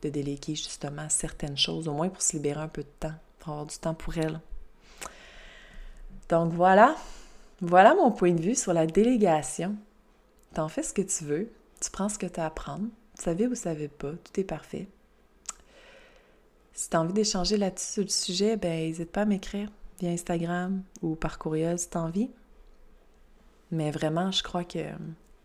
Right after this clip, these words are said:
je pense que c'est une belle conversation que tu devrais avoir avec toi-même. En silence peut-être, prendre une marche, <laughs> n'importe quoi. C'est là où moi je réalise de plus grandes choses.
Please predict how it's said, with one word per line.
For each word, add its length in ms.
je 120
pense 220
que 80
c'est 140
une 100
belle 180
conversation 600
que 120
tu 40
devrais 240
avoir 220
avec 180
toi-même. 420
En 80
silence 400
peut-être, 540
prendre 220
une 80
marche, 480
<laughs> 260
n'importe 440
quoi. 180
C'est 220
là 160
où 140
moi 200
je 100
réalise 420
de 100
plus 160
grandes 220
choses. 320